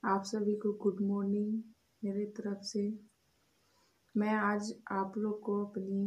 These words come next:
दुख भरी कहानी बताने वाली हूँ। मेरी बड़े, बहुत बड़ी problem है।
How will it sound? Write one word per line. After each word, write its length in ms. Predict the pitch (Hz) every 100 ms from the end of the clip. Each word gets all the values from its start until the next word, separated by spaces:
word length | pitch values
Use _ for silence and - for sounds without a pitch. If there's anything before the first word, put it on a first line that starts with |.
| 202 208 - _ _ _ - - - _ -
दुख 220 | 190 208 208
भरी 240 | 196 202
कहानी 420 | 202 185 190 190 196
बताने 460 | 190 196 185 190
वाली 300 | 196 190 196
हूँ। 160 | 190 208 220 - _ _ _ _ _
मेरी 180 | 214 202 202
बड़े, 280 | 196 196 208 208 190
बहुत 340 | 190 202 196
बड़ी 240 | 202 196 202
problem 600 | 196 185 180 196 202 190
है। 180 | 196 196